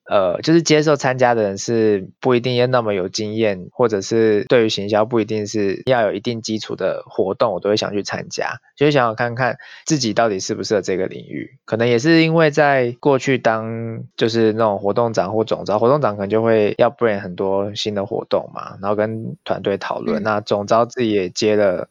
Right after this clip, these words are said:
Speaker 1: 就是会有一些专案管理事情，就会觉得说这些东西好像是都跟行销是碰得上边的，那个，那个感觉跟不想要走法律的那个，可能就像你讲的是一种茫然，然后希望可以有一个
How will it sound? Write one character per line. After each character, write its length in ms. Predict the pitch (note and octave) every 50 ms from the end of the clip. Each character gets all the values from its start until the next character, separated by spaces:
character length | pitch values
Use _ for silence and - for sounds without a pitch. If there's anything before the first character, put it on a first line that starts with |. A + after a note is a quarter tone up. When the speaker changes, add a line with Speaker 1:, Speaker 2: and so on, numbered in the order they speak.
| - - - - - - _ _ -
Speaker 1:
就 140 | - B2 A#2
是 100 | B2 A#2+
会 140 | - C3+ B2
有 100 | A2 A2
一 40 |
些 160 | G#2+ A2+ A2 -
专 160 | - G#2+ G#2
案 100 | A2 A2
管 180 | - G#2 F2
理 60 | E2+ F#2
事 140 | - G#2+
情， 260 | G2+ - - - - -
就 120 | - D3
会 100 | D3+ D3
觉 140 | C3+ C3+ A#2
得 120 | A2+ A2+ A2
说 200 | - - A#2+ A#2+
这 100 | A#2+ C#3
些 80 | C3+
东 140 | C3+ C3+ C#3
西 40 | C3+
好 140 | C#3 G#2 G2
像 100 | G#2+ A2+
是 120 | B2 C3
都 180 | C3 C3+ B2 B2
跟 220 | - A#2+ A#2+ A#2+
行 180 | A2+ A2 G#2 G#2
销 160 | A2+ A2+ A2+
是 320 | A2+ A#2 A2 G#2+ G2+ - -
碰 160 | - F#3+ D3
得 120 | A#2+ A2+
上 180 | B2 B2 A#2 A2
边 280 | - - G#2+ G2 G2 G2
的， 240 | F#2+ F#2 - - _ _ _
那 120 | - D3+ D#3+
个， 140 | C#3 B2+ A2+
那 140 | C3 D#3
个 80 | D3 C3
感 220 | - A#2 F#2+ F#2 F#2+
觉 180 | - G2 F#2+ G2
跟 420 | - A2 G#2+ G#2+ G#2+ G#2+ G#2+ A#2+ - _ -
不 100 | - C#3+
想 160 | - A#2+ G2+
要 60 | G#2+
走 160 | A2 G#2 G#2+ G2+
法 200 | F#2+ F#2+ F2+ G2
律 40 |
的 120 | G2 F#2 F2+
那 120 | F#2+ G2+
个， 240 | G#2 G2 F#2 E2+ F2 - _ -
可 120 | - - G#2+
能 80 | G#2
就 100 | A2 B2+
像 160 | C3 B2+ A2+
你 80 | G#2 G#2
讲 180 | A2+ G#2+ F2+ F2+
的 80 | F#2
是 100 | F#2 G#2+
一 60 | A2
种 180 | G#2+ A2 F#2+ - -
茫 240 | - - - A#2 -
然， 180 | F#2 - - -
然 120 | - -
后 180 | - G#2 G2 F#2+
希 200 | - - G#2 G#2
望 200 | G#2 G2+ G#2 G2
可 140 | - G#2+
以 80 | G2 F#2+
有 100 | E2+ D#2
一 80 | E2 E2
个 240 | - - - -